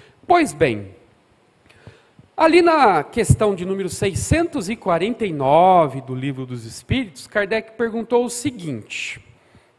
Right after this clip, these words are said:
para os espíritos amigos: qual o objetivo da adoração? Adoramos por quê?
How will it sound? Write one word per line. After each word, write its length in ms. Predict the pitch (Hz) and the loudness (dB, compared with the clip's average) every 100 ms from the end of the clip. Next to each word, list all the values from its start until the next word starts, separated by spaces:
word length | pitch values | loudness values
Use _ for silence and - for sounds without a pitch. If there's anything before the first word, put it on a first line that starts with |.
| _ | _
para 160 | 147 151 | -2 -2
os 120 | 135 | -4
espíritos 600 | 147 - 151 135 - 135 | -8 -8 -10 -10 -10 -6
amigos: 640 | 156 131 117 110 - - _ - - _ _ _ _ _ _ _ _ _ _ _ | -6 -6 -10 -14 -20 -20 _ -20 -20 _ _ _ _ _ _ _ _ _ _ _
qual 760 | 170 160 160 160 165 180 180 - _ _ _ _ _ _ _ _ | 0 2 4 2 0 -4 -10 -20 _ _ _ _ _ _ _ _
o 160 | - 143 | -10 -8
objetivo 1160 | 135 131 127 139 - - 127 135 127 156 185 190 _ _ _ _ _ _ _ _ _ _ _ _ | -8 -10 -10 -10 -10 -14 -12 -12 -10 -8 -8 -10 _ _ _ _ _ _ _ _ _ _ _ _
da 220 | - 147 139 | -6 -2 -2
adoração? 580 | 123 120 113 - 104 101 _ _ _ _ _ _ _ _ _ _ _ _ _ _ _ _ _ _ _ _ _ _ _ _ _ _ _ _ _ _ _ _ _ _ _ _ _ - | -4 -6 -8 -10 -16 -20 _ _ _ _ _ _ _ _ _ _ _ _ _ _ _ _ _ _ _ _ _ _ _ _ _ _ _ _ _ _ _ _ _ _ _ _ _ -14
Adoramos 460 | 160 175 185 175 | -8 -6 -4 -8
por 180 | - 185 | -8 -10
quê? 240 | - 127 | -10 -16